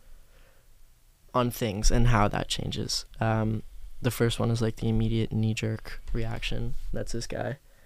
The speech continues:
He's making things worse for himself with this, with this rope. He's fucking,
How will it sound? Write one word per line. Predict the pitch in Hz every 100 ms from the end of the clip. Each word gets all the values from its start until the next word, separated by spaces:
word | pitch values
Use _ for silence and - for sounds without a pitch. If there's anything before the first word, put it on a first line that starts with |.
| - -
He's | - 120
making | 120 117 117
things | 113 113 113
worse | 110 113
for | - -
himself | 113 110 117 - -
with | 113 113
this, | 110 - - -
with | 120 -
this | 110 -
rope. | 107 123 - - - - -
He's | - -
fucking, | - - -